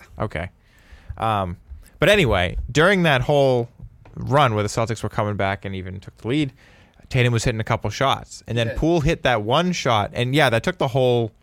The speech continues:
Speaker 1: that took the whole Celtics team out.
Speaker 2: Yeah.
Speaker 1: But, like, Tatum was leading that charge,
Speaker 2: He was.
Speaker 1: and he especially then,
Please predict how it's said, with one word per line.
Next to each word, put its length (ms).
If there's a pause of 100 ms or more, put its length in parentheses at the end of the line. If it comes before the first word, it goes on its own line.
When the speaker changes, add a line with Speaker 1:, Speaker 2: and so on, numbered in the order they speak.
(880)
Speaker 1:
that 140
took 120
the 80
whole 140
Celtics 400
team 160
out. 240 (180)
Speaker 2:
Yeah. 180
Speaker 1:
But, 120
like, 220 (120)
Tatum 600 (300)
was 260
leading 320
that 160
charge, 640 (100)
Speaker 2:
He 120
was. 60
Speaker 1:
and 200
he 420
especially 680
then, 320